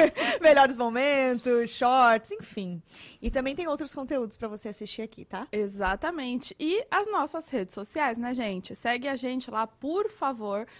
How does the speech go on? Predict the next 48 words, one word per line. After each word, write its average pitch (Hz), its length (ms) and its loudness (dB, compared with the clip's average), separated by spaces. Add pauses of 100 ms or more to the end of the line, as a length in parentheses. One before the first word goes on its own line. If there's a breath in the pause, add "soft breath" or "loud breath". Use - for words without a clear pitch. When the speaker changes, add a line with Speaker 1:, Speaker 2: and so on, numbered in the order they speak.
(260 soft breath)
Speaker 2:
O 427 160 0
Twitter 349 400 0
é 302 60 -2
Pod 302 240 -2
Delas 269 260 0
Podcast, 226 680 -2
a 240 60 -2
hashtag 240 420 -6
de 208 120 -6
hoje 233 260 -2
é 226 60 -2
Ananda 320 580 -2
no 427 80 -8
Pod 453 240 -4
Delas, 359 480 -2
tá? 240 320 -2 (380 soft breath)
Capricha 254 480 -2
nas 262 160 -4
perguntinhas, 220 880 -6
nos 233 140 -12
elogios, 220 560 -10
o - 20 -14
que - 80 -18
vocês 247 300 -12
quiserem 220 520 -6
pra 214 160 -10
nossa 196 160 -10
convidada 196 300 -8
de 180 140 -10
hoje, 185 180 -8
que 202 60 -10
a - 40 -8
gente 180 80 -12
vai 185 140 -10
fazer 175 380 -10
tudo. 214 360 -4 (360)
A 170 80 -2
gente 175 160 -10
não 196 60 -8
vai 180 80 -6
esconder 180 300 -6
nada. 240 460 -2
Mentira, 202 360 -8
a - 20 -14
gente 190 260 -14
seleciona 196 580 -10
antes 202 240 -12
sim, - 200 -14